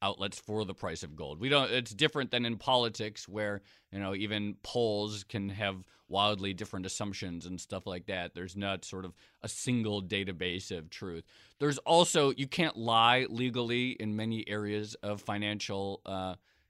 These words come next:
in the financial world. Companies aren't allowed to just lie about how they're doing, whereas politicians can just straight up lie, and there's not really any sort of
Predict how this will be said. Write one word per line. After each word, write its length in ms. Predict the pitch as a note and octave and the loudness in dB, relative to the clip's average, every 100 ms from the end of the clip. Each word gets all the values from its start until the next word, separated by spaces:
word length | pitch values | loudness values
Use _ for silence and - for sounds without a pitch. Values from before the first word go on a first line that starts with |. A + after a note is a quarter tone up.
| _ - | _ -6
in 320 | G#2+ G2 F#2+ | -4 -2 -4
the 160 | F#2 G2+ | -6 -4
financial 460 | A2+ G2+ G2+ G#2 | -2 -2 -2 -4
world. 240 | F#2+ G2+ - | -4 -4 -6
Companies 640 | - G#2+ A2+ G#2+ G#2+ A2 _ _ - | -8 -4 0 0 -2 -6 _ _ -6
aren't 180 | G2 G#2 | -2 0
allowed 380 | G2 F#2+ G#2 | 2 4 2
to 80 | G2+ | -2
just 200 | F2+ G2 | -6 -6
lie 300 | F2 F2+ F#2 | -2 0 2
about 300 | G2 F#2 F#2 | 2 0 0
how 120 | F#2 | -2
they're 160 | F2+ F2+ | -4 -4
doing, 460 | E2+ G2 G2+ G#2+ F#2+ | -6 -6 -4 -4 -6
whereas 240 | E2+ E2 | -6 -8
politicians 800 | - F#2+ F2 E2+ G2+ - G2+ G#2+ | -6 -4 -4 -4 -8 -6 -8 -8
can 300 | - F2+ E2 - _ - | -8 -8 -10 -14 _ -10
just 180 | G2+ - | -4 -4
straight 280 | - F#2+ | -2 -2
up 140 | F2+ F2 | -2 -4
lie, 240 | E2 E2+ | -4 -2
and 180 | G2+ F2 | -2 -4
there's 180 | E2+ E2+ | -6 -6
not 260 | F2+ F2 - | -4 -6 -6
really 360 | F2 F2 E2 - | -6 -6 -8 -8
any 440 | F2 F#2 F2+ F2 - _ _ | -6 -4 -6 -8 -12 _ _
sort 260 | - G2 F2 | -10 -8 -6
of 180 | F2+ | -8